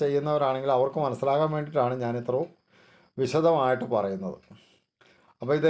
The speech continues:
ഏത്, ആ, വ്യക്തിക്കും, അതായത് ആദ്യമായിട്ട് ഇലാസ്റ്റിക് ഇടാൻ ആഗ്രഹിക്കുന്നവർക്ക് പോലും ഇത് എളുപ്പത്തിൽ ചെയ്യാവുന്ന ഒരു കാര്യമാണ്. അപ്പോൾ അങ്ങനെ നമ്മൾ ഇലാസ്റ്റിക്കിനേക്കാൾ ഒരു പോയിന്റ് വീതിക്ക്,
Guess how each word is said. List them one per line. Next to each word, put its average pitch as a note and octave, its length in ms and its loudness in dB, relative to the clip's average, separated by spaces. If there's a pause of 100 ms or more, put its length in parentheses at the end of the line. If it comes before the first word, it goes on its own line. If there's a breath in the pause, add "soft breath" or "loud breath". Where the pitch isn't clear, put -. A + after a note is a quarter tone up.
(140)
ഏത്, F#3+ 180 4 (720)
ആ, D3+ 40 -4 (260)
വ്യക്തിക്കും, D3+ 400 -2 (100)
അതായത് C3+ 280 2 (120)
ആദ്യമായിട്ട് F3 520 2 (120)
ഇലാസ്റ്റിക് D3+ 400 0
ഇടാൻ D3 200 2 (120)
ആഗ്രഹിക്കുന്നവർക്ക് C#3 840 -2 (120)
പോലും C3 280 0 (480)
ഇത് C3 100 -2 (120)
എളുപ്പത്തിൽ C3 460 -2
ചെയ്യാവുന്ന C#3 520 2
ഒരു C3 140 -2
കാര്യമാണ്. A#2 520 -2 (1080 soft breath)
അപ്പോൾ C#3 200 0
അങ്ങനെ F3+ 280 0
നമ്മൾ D3 200 0 (500)
ഇലാസ്റ്റിക്കിനേക്കാൾ D3+ 760 -2 (260)
ഒരു C#3+ 200 2
പോയിന്റ് D3+ 380 2
വീതിക്ക്, B2+ 300 0